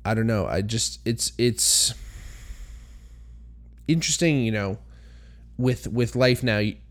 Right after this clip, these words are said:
you know, things kinda change. Uh, career changes and things like that put you in different atmosphere. You know, it allows, um,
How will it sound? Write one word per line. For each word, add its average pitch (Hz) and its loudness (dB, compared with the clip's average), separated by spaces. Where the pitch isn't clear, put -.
you 113 0
know, 87 -2
things 117 -2
kinda 113 0
change. 143 2
Uh, 92 4
career 147 4
changes 139 2
and 113 -2
things 120 0
like 110 -2
that 131 0
put 120 -2
you 120 0
in 113 2
different 120 -2
atmosphere. 113 0
You 120 2
know, 110 2
it 110 2
allows, 120 4
um, 92 -2